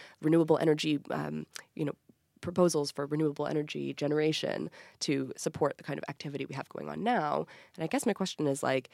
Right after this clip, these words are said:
if we were able to kind of tackle all of these, um, cultural, you know, barriers to entry for electric vehicles, and we switched everyone over, you know, from now on, nobody buys a, a petrol fueled vehicle, everyone just gets electric vehicles. Do we have enough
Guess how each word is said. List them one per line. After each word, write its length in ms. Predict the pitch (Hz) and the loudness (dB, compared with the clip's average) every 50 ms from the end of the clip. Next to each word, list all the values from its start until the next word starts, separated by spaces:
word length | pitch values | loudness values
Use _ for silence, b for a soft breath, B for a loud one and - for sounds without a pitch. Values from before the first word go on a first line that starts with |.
| B B B B | B B B B
if 180 | - 294 - - | 0 0 2 2
we 120 | 202 175 | 0 0
were 260 | 156 147 139 139 135 - - | 2 2 2 0 0 -2 0
able 320 | 160 180 175 147 139 - | 0 2 2 2 2 0
to 100 | - - | -2 -6
kind 160 | - - 143 127 | -8 -6 -6 -6
of 120 | - - | -8 -8
tackle 400 | - - 156 147 - - 110 107 | -6 -4 -4 -4 -2 -4 -4 -2
all 160 | 131 127 127 | -2 -2 -4
of 80 | 135 147 | -6 -6
these, 360 | 139 139 135 131 131 - - - B B B B B | -6 -6 -6 -6 -8 -10 -14 -20 B B B B B
um, 300 | - 135 131 127 - - - - | -6 -6 -6 -6 -8 -12 -14 -8
cultural, 560 | - - 190 185 - - 151 147 135 131 131 - - - - - | -2 2 2 2 2 0 0 0 0 0 0 -4 -8 -10 -4 0
you 160 | 165 156 135 | 2 2 2
know, 80 | 101 | 2
barriers 640 | 139 147 165 156 151 156 151 135 - - 95 - - - | 2 2 4 4 6 6 4 4 2 0 -4 -4 -4 -4
to 140 | - - | -4 -2
entry 280 | 147 151 - - 139 131 | -2 -2 -2 -2 -6 -8
for 160 | - - 135 | -8 -6 -6
electric 320 | 135 131 - - - - - | -6 -6 -8 -8 -12 -8 -2
vehicles, 440 | - 277 269 - - 147 139 135 - - | 0 0 2 2 2 0 0 0 -2 -6
and 80 | 143 139 | -8 -8
we 80 | 135 | -6
switched 400 | 143 - - 214 208 - - - | -8 -4 0 0 0 0 0 0
everyone 320 | 147 139 139 131 131 135 143 | -2 0 0 -2 -2 0 0
over, 420 | 143 143 135 131 123 135 139 147 - B B B | 0 0 0 -2 -4 -4 -6 -8 -10 B B B
you 80 | B - | B -4
know, 100 | 127 - | -4 -4
from 180 | - - 143 139 | -4 -6 -6 -4
now 220 | 151 160 170 156 | -2 0 0 2
on, 240 | 143 143 135 135 - - | 2 0 0 -2 -4 -2
nobody 240 | 143 147 160 151 139 | -2 -2 0 -2 -4
buys 320 | - 131 131 135 127 135 | -4 -6 -6 -6 -6 -6
a, 260 | 131 127 - - - - - _ - | -8 -8 -6 -8 -10 -10 -12 _ -14
a 80 | 131 | -12
petrol 340 | - - 139 - - - - | -8 -8 -8 -8 -6 -6 -8
fueled 240 | - - - - - | -6 -6 -8 -6 -6
vehicle, 300 | 87 80 - - - - _ _ - | -6 -6 -6 -6 -8 -8 _ _ -2
everyone 320 | 175 165 160 151 143 135 | 0 2 2 2 0 0
just 120 | - - | -2 -6
gets 160 | - - - - | -12 -12 -8 -6
electric 320 | - 185 - - 185 - | -4 -4 -4 -4 -4 -2
vehicles. 380 | - 180 170 170 165 165 180 - B B B B B B | 0 0 2 4 2 2 0 -2 B B B B B B
Do 60 | - | 0
we 40 | 220 | 0
have 60 | 247 262 | 2 2
enough 200 | 277 262 - | 2 0 0